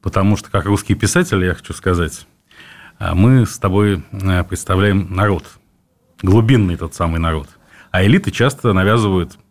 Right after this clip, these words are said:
нам, глубинному народу, совершенно ложные приоритеты и темы для обсуждения. Типа цен на шампанское и чёрную икру.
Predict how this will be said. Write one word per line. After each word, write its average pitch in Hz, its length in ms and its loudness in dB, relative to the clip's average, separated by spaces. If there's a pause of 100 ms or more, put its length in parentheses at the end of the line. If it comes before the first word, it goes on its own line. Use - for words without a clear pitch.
(140)
нам, 135 300 0 (100)
глубинному 90 480 2
народу, 85 400 -2 (420)
совершенно 107 380 0
ложные 104 400 2
приоритеты 92 640 -2 (420)
и 98 80 -2
темы 101 300 2
для 90 140 -2
обсуждения. 76 600 -8 (380)
Типа 107 180 0
цен 101 260 0
на 95 80 2
шампанское 92 540 -4
и 85 40 -2
чёрную 85 380 0
икру. - 240 -14